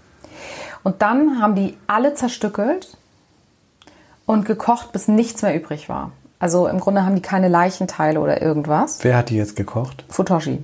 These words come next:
Speaker 2: Alleine?
Speaker 1: Na, das weiß man nicht genau.
Speaker 2: Ach so,
Speaker 1: Also,
Speaker 2: weil du eben
Speaker 1: äh,
Speaker 2: die sagtest.
Speaker 1: ja, also die Junko war natürlich immer irgendwie involviert.
Speaker 2: Okay. Mhm.
Speaker 1: Ne? Ähm,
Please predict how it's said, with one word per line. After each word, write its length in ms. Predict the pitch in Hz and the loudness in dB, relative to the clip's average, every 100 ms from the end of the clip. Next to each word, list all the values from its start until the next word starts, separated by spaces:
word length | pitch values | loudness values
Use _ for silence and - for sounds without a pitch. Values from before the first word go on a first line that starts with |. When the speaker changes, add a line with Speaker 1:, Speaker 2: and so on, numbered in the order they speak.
| - - | -10 -4
Speaker 2:
Alleine? 440 | 110 107 101 101 - | 0 2 2 0 -2
Speaker 1:
Na, 240 | 233 208 - | 0 0 0
das 180 | - 202 | -2 0
weiß 200 | 185 185 | 0 0
man 80 | 165 | -2
nicht 160 | 160 | -4
genau. 220 | 170 160 156 | -4 -4 -2
Speaker 2:
Ach 200 | 156 - | 0 2
so, 140 | 180 | 2
Speaker 1:
Also, 120 | 185 | 2
Speaker 2:
weil 80 | 120 | 2
du 100 | 113 | 2
eben 140 | 120 113 | 2 2
Speaker 1:
äh, 120 | 110 | 0
Speaker 2:
die 120 | - 123 | -2 0
sagtest. 460 | 110 104 - 104 | 0 -2 -4 -2
Speaker 1:
ja, 200 | 190 214 | 2 2
also 220 | 208 175 185 | 2 0 0
die 280 | 175 175 - | 0 -2 -2
Junko 300 | 185 196 196 | 0 0 2
war 80 | 190 | 2
natürlich 380 | 190 185 190 - | 2 0 -4 0
immer 260 | 196 180 - | 0 0 2
irgendwie 480 | 185 190 165 175 175 | 2 2 0 -2 -2
involviert. 760 | 180 165 156 170 202 151 - | -2 0 0 2 2 2 -2
Speaker 2:
Okay. 280 | 104 110 104 - | -6 -8 -10 -10
Mhm. 280 | 107 104 139 - | -10 -10 -10 -8
Speaker 1:
Ne? 360 | 165 170 190 226 - | -4 -2 -2 -4 -6
Ähm, 460 | - 175 165 165 | -2 0 0 -2